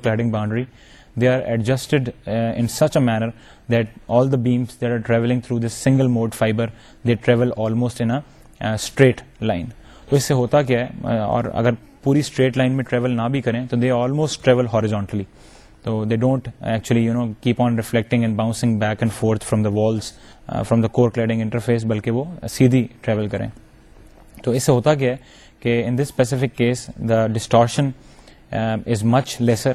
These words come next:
because all the beams, as I have told you, they reach the destination at almost the same time, and therefore, uh, it results into a much accurate and a much precise replica of the information that is being sending end or the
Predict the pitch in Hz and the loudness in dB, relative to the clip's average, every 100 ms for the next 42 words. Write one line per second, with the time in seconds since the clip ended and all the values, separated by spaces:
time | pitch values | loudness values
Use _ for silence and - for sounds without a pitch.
0 | 123 120 113 113 117 - 120 127 127 113 | 0 -2 2 2 0 0 2 2 2 2
1 | 117 120 - 110 113 113 110 117 117 113 | 0 -2 -6 -2 0 0 0 0 0 -2
2 | 113 - - - 117 117 127 - - 117 | -6 -20 -8 -2 0 2 0 -2 -2 0
3 | 113 107 - 120 - 120 107 107 98 110 | 0 0 0 0 2 0 0 -2 0 0
4 | 120 113 120 135 - - - - 127 127 | -2 0 -2 -2 -10 -20 -8 0 2 2
5 | 113 107 120 - - - 117 123 127 - | 0 -2 -8 -14 -8 -2 2 2 0 0
6 | 120 117 - 110 110 110 120 - 117 117 | 0 -2 -2 -2 -2 -2 -2 -2 0 0
7 | 120 - 120 113 120 110 123 131 - 120 | -2 -4 -4 -2 0 2 0 -2 -2 -2
8 | - 120 117 113 113 110 123 - - 113 | 0 0 0 -2 -2 0 -2 -4 -4 -4
9 | - 117 131 113 - - - - 110 117 | 0 2 2 0 -6 -20 -20 -6 -2 0
10 | 127 120 123 110 - - 110 - 120 113 | 2 2 2 0 -4 -6 -6 -2 0 0
11 | 110 110 127 120 113 120 110 104 107 107 | -2 -2 0 0 0 0 0 -2 -2 0
12 | 113 113 - - 123 127 127 120 120 107 | -2 -4 -8 0 2 2 2 -2 -2 -4
13 | 104 | -2